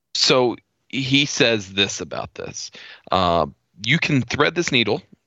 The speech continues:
of, of kind of doing the best Baltic porter by choosing the best ingredients for the job. Simply, you choose good attenuated minded, uh,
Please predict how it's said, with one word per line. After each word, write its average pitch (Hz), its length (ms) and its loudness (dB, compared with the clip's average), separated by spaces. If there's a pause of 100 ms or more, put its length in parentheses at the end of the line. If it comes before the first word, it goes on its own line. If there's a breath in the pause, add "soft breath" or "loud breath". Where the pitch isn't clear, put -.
(200)
of, 95 760 2
of 90 460 0 (500)
kind 113 240 2
of 98 240 -6 (200)
doing 107 280 4
the 98 80 0
best 107 600 -2
Baltic 104 360 -2
porter 98 380 -4 (1120 loud breath)
by 107 140 2
choosing 180 440 2
the 135 80 2
best 113 300 0
ingredients 101 440 0
for 95 120 -2
the 104 80 0
job. 107 320 0
Simply, 117 560 0 (960)
you 98 160 -12
choose 95 320 2
good 87 260 -2 (280)
attenuated 104 840 2 (540)
minded, 110 500 0 (340)
uh, 113 100 4